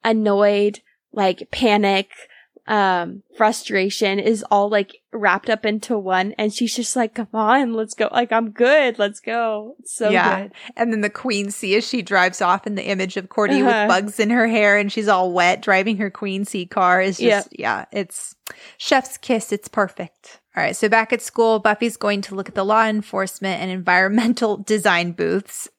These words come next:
Speaker 2: because apparently she put that she likes shrubs the last episode, which cracks me up.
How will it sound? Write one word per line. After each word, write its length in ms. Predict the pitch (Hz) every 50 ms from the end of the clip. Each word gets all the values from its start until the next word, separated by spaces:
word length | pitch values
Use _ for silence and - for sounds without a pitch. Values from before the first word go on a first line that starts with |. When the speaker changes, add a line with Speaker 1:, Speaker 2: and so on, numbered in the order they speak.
| - 185
Speaker 2:
because 360 | 202 226 - 247 214 202 208
apparently 400 | 214 - 254 233 - 208 233 214
she 160 | - 269 254
put 240 | - - 220 - -
that 100 | 220 -
she 160 | - 240 214
likes 320 | 196 175 202 208 - - - 240
shrubs 560 | - - - 247 214 180 185 202 233 - -
the 140 | - 226 214
last 320 | 196 180 180 175 - -
episode, 540 | 202 - - - - 196 180 180 190 196 - _
which 260 | 202 190 - - -
cracks 340 | - 196 185 - - - -
me 120 | 175 160
up. 200 | 165 165 -